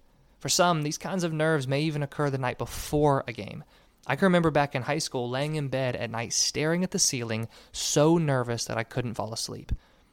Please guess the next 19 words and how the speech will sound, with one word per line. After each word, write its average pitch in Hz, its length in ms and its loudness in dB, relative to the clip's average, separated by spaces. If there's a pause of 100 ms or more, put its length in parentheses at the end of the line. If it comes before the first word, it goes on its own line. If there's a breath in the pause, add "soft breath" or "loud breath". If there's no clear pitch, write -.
(220 soft breath)
Why 156 240 0
is 240 140 -2
it 233 80 -4
that 180 100 -4
this 170 160 -4
happens? - 500 -6 (420)
What 196 260 4
causes 151 420 6
you 135 100 2
as 135 120 0
an 127 80 0
athlete 113 360 -2
to - 60 -8
get - 180 -6
so 175 360 2
nervous 143 340 2
before 131 400 -4
a 135 40 -4
game? 117 360 -10